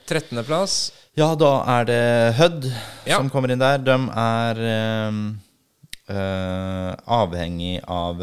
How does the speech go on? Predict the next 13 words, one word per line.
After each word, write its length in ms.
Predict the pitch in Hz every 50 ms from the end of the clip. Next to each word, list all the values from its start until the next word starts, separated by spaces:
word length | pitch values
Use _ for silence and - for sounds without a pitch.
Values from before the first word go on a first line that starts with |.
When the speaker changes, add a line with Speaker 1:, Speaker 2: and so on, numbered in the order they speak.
| 90 90
Speaker 2:
norsk-kenianeren 1120 | 92 87 - - - - - - 101 90 90 90 90 87 87 87 87 87 90 92 92 92
på 180 | - - 90 92 92 92 90 90 87 87 87 87 87 87 85 85 85 85 - - - - -
topp. 320 | - 156 156 - - - - _ _ _ _ _ _ -
Han 80 | - 98
heter 220 | 95 92 - 85 87
vel 60 | 82 -
Alfred, 680 | - 90 82 80 - - - - 90 87 82 82 85
eh, 420 | 87 82 82 85 82 82 82 80 80
Sh-, 400 | - - - - - - - - - 87 85 -
hva 100 | 82 85
heter 180 | 85 92 - -
han? 100 | 120 131
Sheriffen? 520 | - - - 80 87 80 - - - 170